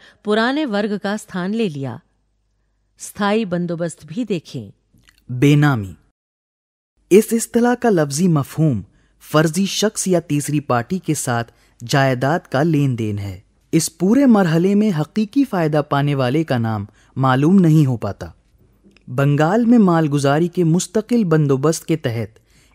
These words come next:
Speaker 2: इस तरह का लेन देन हो रहा था।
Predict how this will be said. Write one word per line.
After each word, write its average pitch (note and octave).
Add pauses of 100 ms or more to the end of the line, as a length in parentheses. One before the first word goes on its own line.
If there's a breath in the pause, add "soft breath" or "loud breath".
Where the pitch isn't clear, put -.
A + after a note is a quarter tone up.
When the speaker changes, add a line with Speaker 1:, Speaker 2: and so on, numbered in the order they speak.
Speaker 2:
इस -
तरह D#3+
का F3+
लेन C3+
देन B2+ (280 soft breath)
हो E3+
रहा B2
था। -